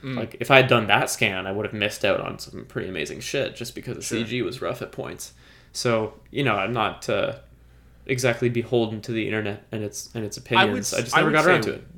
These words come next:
Speaker 1: watch it. I don't know. I, that's another one too. Like, yes, the end, like, there was definitely, you know, lazy animation sequences, and,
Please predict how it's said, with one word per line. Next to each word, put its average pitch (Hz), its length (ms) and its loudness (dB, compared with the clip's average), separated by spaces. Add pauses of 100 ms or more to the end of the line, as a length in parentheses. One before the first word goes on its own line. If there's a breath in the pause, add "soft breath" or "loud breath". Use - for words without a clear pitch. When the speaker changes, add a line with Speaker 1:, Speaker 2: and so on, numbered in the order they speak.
(100)
Speaker 1:
watch 113 360 -4
it. 104 180 -4
I 143 80 4
don't 117 140 2
know. 95 100 -4
I, 98 160 0
that's 160 240 0
another 131 260 0
one 113 180 -2
too. 113 220 -6
Like, 101 260 -6
yes, 95 260 0
the 113 160 -4
end, 104 200 -6
like, 110 140 -10
there 107 120 -4
was 101 120 -8
definitely, 104 720 -8 (480 soft breath)
you - 100 -12
know, 95 100 -10
lazy 101 840 -4
animation 95 760 -8 (520)
sequences, 110 840 -8
and, 95 520 -12